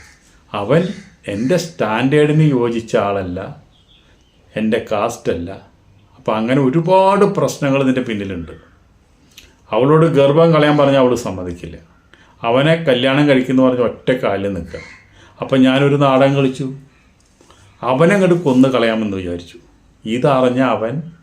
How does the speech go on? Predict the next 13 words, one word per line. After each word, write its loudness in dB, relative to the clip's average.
ഇവളോട് 0
നാടകം 0
കളിച്ച് -4
അവനെ -4
കൊന്ന് -4
കളയാമെന്ന് -2
വിചാരിച്ചപ്പോൾ -6
അവൻ -2
അപ്പം -2
തന്നെ -4
ഗൾഫിലേക്ക് -8
സ്ഥലം -10
വിട്ടു. -16